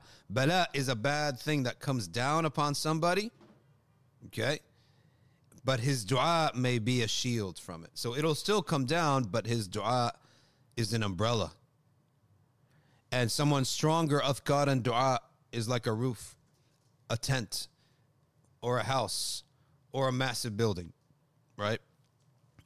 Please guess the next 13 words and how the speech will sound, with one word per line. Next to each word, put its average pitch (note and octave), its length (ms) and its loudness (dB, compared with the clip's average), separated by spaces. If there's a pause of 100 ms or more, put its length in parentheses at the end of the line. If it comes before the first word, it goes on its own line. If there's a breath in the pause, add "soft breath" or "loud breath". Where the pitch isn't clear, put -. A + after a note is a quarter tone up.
All E3 240 4
coverages C3 800 0
are A#2 80 2
not A#2+ 220 0
the A2 80 -2
same. G#2+ 320 -2 (800 soft breath)
A C#3 80 2
hood F#3+ 340 2
is C#3 140 0
not D#3+ 160 0
like D#3 180 0
an D#3+ 80 0
umbrella. E3 380 0